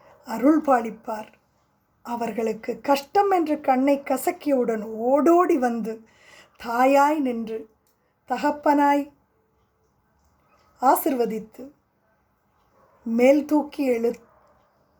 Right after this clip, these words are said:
அவர் ஆசீர்வாதம் செய்வார் என்பதை நாம் மறந்துவிடக்கூடாது. அவர் பொன்மொழிகளில் பத்தாவதாக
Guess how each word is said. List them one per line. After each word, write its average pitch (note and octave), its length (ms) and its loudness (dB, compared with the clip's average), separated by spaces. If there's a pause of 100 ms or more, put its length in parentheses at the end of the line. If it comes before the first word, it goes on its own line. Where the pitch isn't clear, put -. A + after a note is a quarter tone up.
(420)
அவர் A#3+ 320 0
ஆசீர்வாதம் A3 840 -4 (340)
செய்வார் A3 760 -8 (260)
என்பதை A3 580 -6 (440)
நாம் A3 340 -4
மறந்துவிடக்கூடாது. A3 920 -2 (1000)
அவர் A3+ 260 -6
பொன்மொழிகளில் C4+ 880 2
பத்தாவதாக B3 920 -2